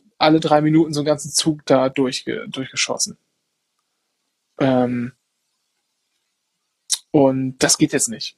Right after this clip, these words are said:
Das dauert viel länger. Das dauert viel länger. Also die, die, der, der Zug kommt an, ich bin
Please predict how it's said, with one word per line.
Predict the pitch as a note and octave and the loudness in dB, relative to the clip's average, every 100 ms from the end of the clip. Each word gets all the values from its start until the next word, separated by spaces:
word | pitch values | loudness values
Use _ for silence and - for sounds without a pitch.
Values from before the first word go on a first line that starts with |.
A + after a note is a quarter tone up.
| - | -10
Das | - | 0
dauert | C3+ B2+ | 0 0
viel | - D3+ | 0 0
länger. | B2 B2 A#2 | 0 -4 -10
Das | - D3 | -4 0
dauert | C3+ | 0
viel | - - D#3+ | 0 0 2
länger. | C#3+ C3+ B2+ | 2 -2 -4
Also | C#3+ C#3 | -2 0
die, | D3 C#3+ | 2 2
die, | C#3 - | 0 -8
der, | - C3+ | -6 -6
der | - C3+ | -8 -10
Zug | - F3 | -6 -4
kommt | E3 D3 | -2 -2
an, | E3+ | -2
ich | E3+ - | -2 -4
bin | D3+ D3+ | -8 -8